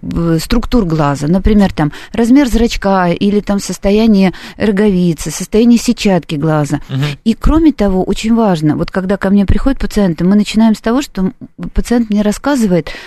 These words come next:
Speaker 1: какой образ жизни у него.
Speaker 2: Мгм.
Speaker 1: То есть на каких расстояниях он должен видеть максимально хорошо. И в зависимости от этого мы подбираем хрусталик, потому что, э, и большинство людей, особенно молодых, особенно трудоспособного возраста,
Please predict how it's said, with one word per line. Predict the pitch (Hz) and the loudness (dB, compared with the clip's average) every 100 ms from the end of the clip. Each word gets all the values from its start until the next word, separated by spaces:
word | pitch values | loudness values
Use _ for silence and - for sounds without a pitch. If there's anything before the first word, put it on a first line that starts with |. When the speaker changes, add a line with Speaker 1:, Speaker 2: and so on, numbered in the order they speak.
| - | -14
Speaker 1:
какой | - - 247 | -6 -2 0
образ | 226 208 220 | 2 2 0
жизни | 196 208 180 156 | 0 0 0 0
у | 151 | 2
него. | 147 139 - - | 0 -2 -8 -14
Speaker 2:
Мгм. | - | -6
Speaker 1:
То | 220 | -2
есть | 226 - | -2 0
на | 202 | 0
каких | - 214 262 - - | 0 -2 -2 -4 -4
расстояниях | 196 - 214 220 320 311 190 - | -6 -2 0 0 2 2 2 -2
он | 190 | -2
должен | 208 202 196 | -2 0 0
видеть | 208 254 240 | 0 -2 -2
максимально | 190 - 185 196 202 | -6 -2 -2 0 0
хорошо. | 196 190 - | -2 -6 -6
И | - | -6
в | 175 | -2
зависимости | 208 226 214 208 - | 0 0 0 0 0
от | 214 269 | -4 -2
этого | 285 190 | -2 -2
мы | 185 | 0
подбираем | - 180 202 208 | 0 2 2 0
хрусталик, | - 208 - 165 - | -2 -4 -2 -2 -2
потому | - - 208 | -2 0 0
что, | 202 180 - - - - - | 0 -4 -6 -12 -16 -14 -4
э, | 180 180 175 - | 0 2 2 -2
и | 104 90 170 165 | -8 -8 -4 -4
большинство | 160 202 - 208 - 226 | -2 -2 -2 -6 -2 0
людей, | 294 226 196 | 2 2 2
особенно | 156 196 196 190 | 0 -2 0 2
молодых, | 170 170 165 160 214 254 | 2 2 0 0 0 -2
особенно | - 190 190 | -2 0 0
трудоспособного | 175 175 165 - 175 220 226 220 202 | 0 -2 -2 -4 -4 -2 -2 0 0
возраста, | 180 180 156 - | 0 -2 -4 -8